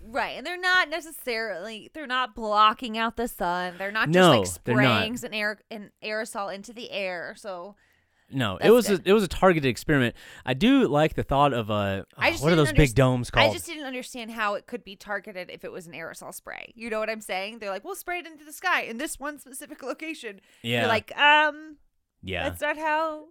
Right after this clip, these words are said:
Speaker 2: Because it's aerosol, they
Speaker 1: it
Speaker 2: are,
Speaker 1: works.
Speaker 2: that's one of the big things is they're concerned about how it could affect the ozone because that was, like, a big problem with it.
Speaker 1: <laughs> Right.
Speaker 2: But these are, like, this r-, kinda reminds me, like, the very, very, like, teeny tiny baby steps towards something like a Dyson sphere, which envelops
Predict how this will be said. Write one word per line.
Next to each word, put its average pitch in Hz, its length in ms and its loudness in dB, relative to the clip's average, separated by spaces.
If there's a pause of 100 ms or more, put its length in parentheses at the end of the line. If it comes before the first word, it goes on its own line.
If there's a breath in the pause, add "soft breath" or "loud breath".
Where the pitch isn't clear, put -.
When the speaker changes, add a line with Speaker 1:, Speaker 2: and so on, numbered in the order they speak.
(120)
Speaker 2:
Because 175 360 2
it's 175 100 -8
aerosol, 156 480 2
they 139 80 2
Speaker 1:
it 120 40 0
Speaker 2:
are, 127 160 0
Speaker 1:
works. - 260 -14
Speaker 2:
that's 131 260 -4
one 123 160 -4
of 120 80 -2
the 110 60 -8
big 107 200 -4
things 110 280 -6
is 92 80 -16
they're 101 200 -6
concerned 120 440 -4
about 107 220 -4
how 110 140 -4
it 101 60 -6
could 101 100 -12
affect 98 280 -12
the - 160 -16
ozone 92 480 -12
because 92 260 -12
that 101 160 -6
was, 95 140 -12
like, 87 200 -14
a 90 60 -14
big 90 240 -14
problem 87 380 -6
with 87 160 -10
it. 92 200 -12
Speaker 1:
<laughs> - 80 -20
Right. 254 360 -2
Speaker 2:
But 135 240 2
these 185 180 2
are, 151 140 0
like, 123 300 0
this 151 280 -6
r-, 156 140 -2
kinda 208 200 4
reminds 160 340 4
me, 143 80 0
like, 123 240 -2
the 113 100 -6
very, 123 440 2
very, 110 440 0
like, 101 280 -2
teeny 180 420 2
tiny 170 260 0
baby 147 240 4
steps - 260 -4
towards 120 220 -2
something 120 240 -4
like 110 180 -4
a 101 40 -6
Dyson 117 480 0
sphere, 101 300 -6
which 104 180 -6
envelops 135 600 4